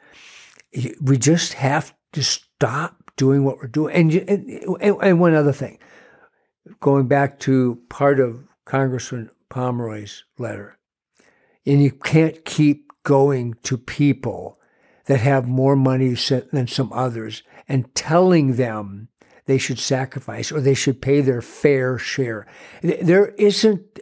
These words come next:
there isn't s-, something I hear that irritates me more when somebody says the rich aren't paying their fair share. That's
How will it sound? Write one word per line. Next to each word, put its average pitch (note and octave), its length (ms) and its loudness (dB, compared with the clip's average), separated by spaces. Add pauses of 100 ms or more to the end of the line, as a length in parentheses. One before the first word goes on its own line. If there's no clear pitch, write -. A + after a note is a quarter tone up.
(140)
there D#3 260 4
isn't G3 480 0
s-, - 260 -12 (120)
something D#3+ 500 0
I C3+ 240 -4
hear B2+ 540 -6 (1600)
that - 280 -4 (260)
irritates F#3 760 4
me B2 180 -2
more C3+ 880 2 (420)
when C3+ 160 0
somebody C#3+ 560 2
says A#2 560 0
the C3 160 -2
rich B2+ 380 -4
aren't C3 240 -4
paying B2 360 -6
their A2 160 -8
fair A2 440 -10
share. G2+ 500 -12 (360)
That's - 280 -6